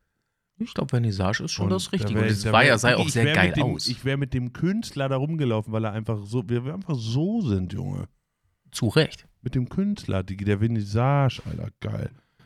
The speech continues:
Speaker 2: Naja, bin krank geworden, konnte nicht hin. Und hab mich ein bisschen schlecht gefühlt. Sag ich ehrlich, hab ich mich schlecht gefühlt.
Speaker 1: Ja, glaub ich, aber
Speaker 2: Weil
Speaker 1: Real
Speaker 2: er mir
Speaker 1: Talk
Speaker 2: extra, Digga, hat mich
Speaker 1: bringt
Speaker 2: extra auf so eine Liste schreiben lassen und so. Oh nein, dann bin
Speaker 1: Ja,
Speaker 2: ich
Speaker 1: aber
Speaker 2: wieder
Speaker 1: bringt ja auch wirklich nichts, wenn du krank bist. Also mal ernsthaft.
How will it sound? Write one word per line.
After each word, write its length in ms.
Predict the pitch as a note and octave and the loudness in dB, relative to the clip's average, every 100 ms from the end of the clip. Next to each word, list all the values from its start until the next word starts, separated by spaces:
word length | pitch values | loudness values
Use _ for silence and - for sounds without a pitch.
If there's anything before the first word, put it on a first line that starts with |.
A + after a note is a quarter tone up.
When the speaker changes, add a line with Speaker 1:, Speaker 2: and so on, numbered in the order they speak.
| _ | _
Speaker 2:
Naja, 240 | E3+ E3+ C#3+ | 0 2 2
bin 120 | C3+ | 0
krank 220 | A2+ C3+ C3+ | 0 -2 -2
geworden, 300 | A2+ A2 G#2+ | 0 2 2
konnte 260 | A#2 G#2+ | 0 0
nicht 160 | G#2+ F#2+ | -2 0
hin. 200 | A2+ F#2+ _ _ _ _ _ | 0 0 _ _ _ _ _
Und 280 | - G#2 G#2 | 0 2 2
hab 140 | G#2+ G#2+ | 0 0
mich 120 | G#2 | 0
ein 80 | G#2+ | 0
bisschen 260 | A2 G#2 | 0 -2
schlecht 300 | - G#2+ G#2+ | -2 -4 -4
gefühlt. 260 | G#2+ F#2+ F#2 | -8 -8 -4
Sag 140 | D#3 | -2
ich 100 | E3+ | 0
ehrlich, 260 | D3+ D#3+ C#3+ | 0 0 2
hab 60 | C3+ | 0
ich 60 | |
mich 100 | B2+ | 0
schlecht 260 | - C3 - | 0 -2 -2
gefühlt. 360 | G2 F#2 F#2 - _ _ - | -6 -6 -8 -10 _ _ -12
Speaker 1:
Ja, 280 | F#2 F#2+ G#2+ | 0 4 6
glaub 220 | G#2+ G#2+ | 6 6
ich, 100 | A2+ | 6
aber 220 | F#2+ A#2+ A2+ - _ _ | 6 4 0 -18 _ _
Speaker 2:
Weil 260 | G#2 G#2+ A#2 | -2 2 4
Speaker 1:
Real 100 | B2+ | 8
Speaker 2:
er 140 | F3+ | 8
mir 20 | |
Speaker 1:
Talk 260 | B2+ E3 E3 | 6 6 8
Speaker 2:
extra, 140 | E3 | 6
Digga, 220 | B2 C3+ C3+ | 4 0 0
hat 80 | |
mich 60 | B2+ | 0
Speaker 1:
bringt 100 | C#3 | 0
Speaker 2:
extra 140 | C#3+ C3 | 0 0
auf 100 | A2+ | 0
so 80 | |
eine 120 | B2 A#2+ | 0 2
Liste 300 | C3+ - C3+ | 0 0 -2
schreiben 300 | A#2+ A#2 A#2 | 0 0 0
lassen 300 | A2+ G#2+ A2+ | 0 -2 -4
und 120 | G#2 | -2
so. 160 | G#2+ F#2 | -4 -4
Oh 120 | A2 | -4
nein, 380 | A2+ A#2+ A#2+ A#2+ | -4 -4 -6 -6
dann 100 | A#2+ | -4
bin 80 | |
Speaker 1:
Ja, 80 | A2+ | -2
Speaker 2:
ich 40 | F2 | 2
Speaker 1:
aber 180 | G2 A2 | 4 4
Speaker 2:
wieder 80 | G#2+ | 2
Speaker 1:
bringt 180 | A#2 | 0
ja 100 | A#2 | 2
auch 140 | A2 G2+ | 0 0
wirklich 280 | A2 A#2 A2+ | 0 0 0
nichts, 180 | A2 | -2
wenn 100 | G2 | -2
du 60 | F#2 | -2
krank 280 | - - D#2+ | -4 -10 -10
bist. 320 | - - - _ _ - | -12 -14 -18 _ _ -2
Also 160 | G2 | 2
mal 100 | F#2 | 2
ernsthaft. 540 | - G2 - C#2+ - | 0 -6 -8 -12 -18